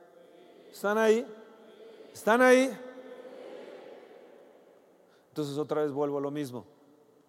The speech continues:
Quieto estuvo Moab desde su juventud. No cambió su sabor, no cambió su olor, permaneció en él. Vinieron trasvasadores y él no quiso.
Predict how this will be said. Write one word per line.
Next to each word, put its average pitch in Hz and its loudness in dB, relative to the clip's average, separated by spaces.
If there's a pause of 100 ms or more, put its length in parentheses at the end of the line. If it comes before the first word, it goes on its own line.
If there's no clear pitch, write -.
(760)
Quieto 185 0
estuvo 175 -4
Moab 170 -2
desde 123 -8
su 120 -14
juventud. 131 -10 (2500)
No 185 -6
cambió 170 0 (440)
su - -10
sabor, 147 -2 (220)
no 202 -6
cambió 175 -2 (680)
su 175 -6 (340)
olor, 147 -4
permaneció 139 -6 (380)
en 147 -10
él. 127 -10 (960)
Vinieron 185 -2
trasvasadores 170 -2 (200)
y 156 -6
él 160 -8
no 160 -12
quiso. 139 -14